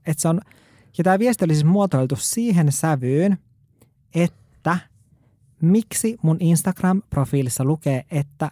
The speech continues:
mä olen Lapista kotoisin, koska mä olen Oulusta kotoisin. Joten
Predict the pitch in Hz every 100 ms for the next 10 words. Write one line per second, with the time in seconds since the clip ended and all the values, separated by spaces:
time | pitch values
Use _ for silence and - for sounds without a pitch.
0 | - 139 131 127 123 - _ - 135 135
1 | 180 - - 208 - _ - 131 131 131
2 | 151 160 156 - 160 151 - - 139 151
3 | - _ _ _ _ _ _ _ _ _
4 | _ _ 156 156 151 143 131 139 - 180
5 | 185 190 185 208 190 - _ _ _ _
6 | - _ _ - 170 185 220 233